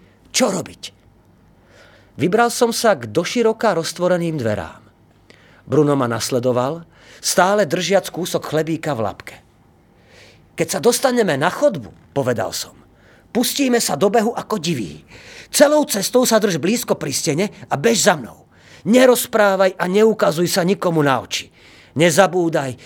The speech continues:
že hádam každý človek, ktorý ťa zazrie, sa bude pokúšať chytiť ťa,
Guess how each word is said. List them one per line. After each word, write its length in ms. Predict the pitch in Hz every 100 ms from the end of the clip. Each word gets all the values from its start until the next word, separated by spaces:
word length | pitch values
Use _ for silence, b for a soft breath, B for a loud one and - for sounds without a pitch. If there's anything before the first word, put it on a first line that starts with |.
| B
že 160 | 123
hádam 400 | 165 165 170 165
každý 400 | 156 208 196 160
človek, 320 | 180 - 180 185
ktorý 240 | - 175 165
ťa 160 | 165
zazrie, 480 | 156 170 170 185 190 B B
sa 160 | 214
bude 160 | 175 175
pokúšať 560 | - 208 - 202 185 165
chytiť 240 | - 185 220
ťa, 120 | -